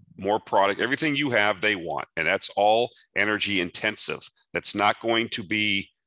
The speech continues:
dealt with with solar panels and windmills. Uh, petroleum demand, hydrocarbon demand is going to continue to increase. And so we're having this supply and demand are just gonna crash into each other. And I don't know what that means. This thing just blows up in a supernova. We'll see.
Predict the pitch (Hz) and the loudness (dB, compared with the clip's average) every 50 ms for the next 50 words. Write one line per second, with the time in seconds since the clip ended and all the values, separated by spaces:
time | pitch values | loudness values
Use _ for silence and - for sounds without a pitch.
0 | _ _ _ - 110 113 117 - 85 92 92 92 - - - 82 - - - 107 | _ _ _ 2 2 2 2 2 0 0 0 0 -2 -8 -8 -4 -2 0 0 0
1 | 101 95 98 92 - 98 90 85 85 85 87 - 101 95 104 131 131 101 78 65 | 0 0 0 -2 -2 -2 -2 -2 -2 -2 -2 -4 -4 -2 -4 -4 -4 -2 -4 -4
2 | 62 - - - - - - - _ - _ _ - - 87 82 82 - - 90 | -2 -2 -4 -4 -6 -16 -20 -20 _ -20 _ _ -8 -4 -2 -2 -2 -2 -4 -8
3 | - - 113 113 113 117 117 117 113 104 110 101 101 98 98 95 95 98 98 95 | -6 -2 0 2 2 2 2 0 0 -2 -4 -2 0 0 2 2 0 0 -2 -4
4 | 95 92 104 107 113 113 104 - - 104 95 92 92 92 87 98 82 85 82 78 | -4 0 0 0 0 -2 -8 -4 0 0 0 0 -2 -4 -6 -6 -4 -2 0 0
5 | 78 80 82 87 - _ - - - _ _ - - - - 95 90 90 90 - | 0 0 -2 -6 -10 _ -20 -20 -20 _ _ -8 -6 -6 -2 -2 -2 -2 -2 -4
6 | - - - - 101 95 90 90 92 - 127 - - 95 71 - - - - - | -8 -8 -8 -4 -4 -4 -4 -2 -2 -2 -2 -4 -4 -6 -4 -2 -2 -4 -4 -8
7 | - - - - _ - 87 - - 107 101 95 95 90 104 117 104 - _ _ | -16 -20 -20 -12 _ -4 -2 0 2 2 2 2 2 0 0 -2 -4 -6 _ _
8 | - - - - 107 123 127 127 127 117 113 110 110 - - - - - - - | -18 -12 -4 2 2 4 4 4 2 2 2 2 4 4 2 2 0 -2 -6 -14
9 | _ _ _ _ _ _ _ _ _ _ _ _ _ _ _ _ _ _ _ _ | _ _ _ _ _ _ _ _ _ _ _ _ _ _ _ _ _ _ _ _
10 | _ _ _ _ _ _ _ - - - 107 - - 117 113 127 127 127 123 117 | _ _ _ _ _ _ _ 0 0 0 0 0 2 2 4 6 6 6 4 2
11 | 107 117 113 104 107 113 127 131 127 113 101 107 117 - - 113 101 - - - | 0 -2 -2 2 4 4 6 6 4 2 2 0 0 0 0 -2 -6 -4 0 2
12 | 120 113 117 117 - - 139 147 175 160 82 78 - - - 78 73 73 65 - | 4 4 4 4 2 0 0 0 0 0 -2 0 -2 -2 -2 -2 -2 -2 -4 -2
13 | 80 92 95 110 127 131 110 - 95 104 117 131 127 113 - - - 104 98 - | -2 0 0 0 0 0 -2 -2 -2 0 0 2 2 0 -2 0 0 0 0 0
14 | 127 143 123 - - - - - - - 120 107 98 101 104 98 - - 98 104 | 0 -2 -2 -2 -4 -4 -4 -6 -2 -2 -4 -2 0 -2 -4 -4 -4 -2 0 0
15 | 104 107 98 - 117 - 120 101 87 - - 123 120 - 104 98 98 107 127 131 | 2 2 2 0 -2 -2 -2 -2 0 0 0 0 -2 -4 -4 -2 0 0 0 0
16 | 90 78 67 67 82 101 - - - 127 110 71 53 - | -2 -6 -6 -4 -4 -2 0 0 2 2 0 -2 -4 -8